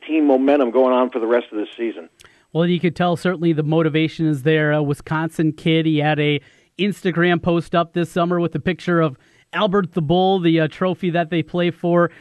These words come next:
Speaker 2: and had a motivational quote underneath it. He knows, uh, the importance, certainly, of this game, as does all the players. And, and, Pat, as you heard from the guys the other day and what they had to say, felt like they were saying the right things. They know the importance in this game, there's no doubt.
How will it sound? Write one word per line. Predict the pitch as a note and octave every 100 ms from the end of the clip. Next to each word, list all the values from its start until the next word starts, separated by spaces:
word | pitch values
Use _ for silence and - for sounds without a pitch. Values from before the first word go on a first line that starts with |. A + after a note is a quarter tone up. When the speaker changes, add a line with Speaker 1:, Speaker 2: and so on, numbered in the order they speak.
| - - -
Speaker 2:
and | D3+ D3+
had | E3
a |
motivational | D#3 E3 D#3 E3 D#3+ E3 D#3
quote | E3 E3
underneath | E3 E3 D3+ D#3 E3
it. | D#3+
He | D#3+ A#3+
knows, | B3+ B3 A#3+ F#3
uh, | G#3
the | F3+ G#3
importance, | G3 - G3 F#3+ F#3
certainly, | - F#3+ F#3 F#3 F#3+
of | F3 D#3
this | D#3+ E3+
game, | - E3+ E3 - _ _ _ _ _
as | F3+ B3+ A3
does | C4+ C4 G3
all | G#3+ A#3
the | F#3+
players. | - F#3+ G3+ F#3 F3 E3+
And, | F#3
and, | F#3+ F#3+ F3 _ _ _ _ _ _ _ -
Pat, | B3 D4
as | C4+ G3+
you | B3
heard | A3+ C4
from | G3+ A#3+
the | A3+
guys | G#3+ A3+ A#3 F3
the | G3
other | G#3+ G3
day | C#3 F3+ G3+ G3+
and | F#3
what | E3+ G3
they | G#3
had | D#3+ F#3 G3
to | F3
say, | - F#3+ F#3 F3+ _ _ _
felt | - A#3+
like | A#3+ A#3
they | A3+
were | G#3
saying | F3 - A3 G3
the |
right | D#3+ E3+ D#3+
things. | E3 D#3+ - _ _ -
They | D#3 B3
know | D#4+ D#4+
the | A3+
importance | F#3+ - E3+ D3+ -
in | D3
this | D3+ -
game, | E3 D#3
there's | D#3 D#3 D3+
no | D#3 D3
doubt. | C#3+ E3+ E3+